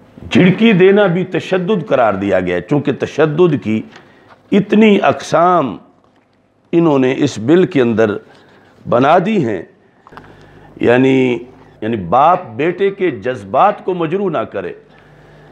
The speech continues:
बाप बेटे की नफसियाती आज़ादी है उस पर हमलावर ना हो,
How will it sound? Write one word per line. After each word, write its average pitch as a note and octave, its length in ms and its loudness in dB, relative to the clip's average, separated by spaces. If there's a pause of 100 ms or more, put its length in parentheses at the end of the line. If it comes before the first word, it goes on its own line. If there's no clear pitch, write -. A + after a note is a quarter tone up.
(160)
बाप D#3+ 600 2 (720)
बेटे F#3 580 0
की D#3 520 -4 (340)
नफसियाती D#3 1300 -2 (720)
आज़ादी D3+ 580 2
है G#3 60 2
उस B3+ 280 -2
पर F#3+ 120 -2
हमलावर D3 540 -2
ना G2 140 -8
हो, F2+ 260 -12